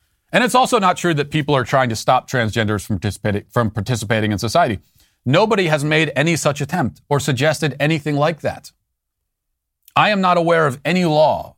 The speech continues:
or any proposal anywhere at any point that would prohibit trans people from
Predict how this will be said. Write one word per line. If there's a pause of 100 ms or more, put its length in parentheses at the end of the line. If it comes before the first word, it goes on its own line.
or
any
proposal
anywhere
at
any
point (880)
that
would
prohibit
trans
people
from